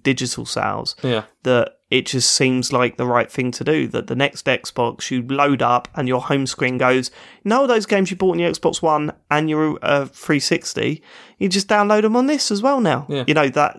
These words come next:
Speaker 1: that's the way they're going, clearly, and Sony need to get that sorted, definitely.
Speaker 2: So this is, and this is not a bad price, I think. I mean, fifty quid for a year, if you get, if there are gonna be games on here that are,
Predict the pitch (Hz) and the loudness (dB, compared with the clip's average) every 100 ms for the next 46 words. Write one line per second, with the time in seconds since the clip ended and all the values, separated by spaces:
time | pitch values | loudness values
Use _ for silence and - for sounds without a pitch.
0 | - 156 - - 147 143 143 135 139 131 | -4 -2 0 -2 0 2 2 2 2 2
1 | 135 143 127 117 - 147 131 104 107 113 | 2 2 2 -4 -2 0 0 -2 -4 -6
2 | 120 - - 135 135 127 120 117 117 - | -8 -6 -2 0 0 -2 -2 -2 -2 -2
3 | - - 123 - - 123 - - 127 180 | -2 -2 -4 -4 -4 -4 -4 -6 -2 -2
4 | 226 175 - 143 170 - 156 160 - - | 0 -2 0 2 2 2 0 2 2 0
5 | 123 113 - 147 127 - - 98 90 110 | 2 0 0 0 0 -2 -6 -6 -4 -4
6 | 120 160 - 127 - 120 - - 107 110 | 0 -2 -2 -4 0 -2 -2 0 0 2
7 | 123 87 - - - 127 143 123 - 131 | 2 2 -2 -8 -8 -6 -4 -4 0 0
8 | - _ - 135 - - - 135 135 143 | 0 _ -4 -4 -6 -10 0 2 4 2
9 | 127 117 110 113 113 107 110 101 113 104 | 0 0 0 0 0 -2 -6 -6 -2 -2
10 | 98 - - _ - - 107 101 | -2 -8 -20 _ -2 2 4 2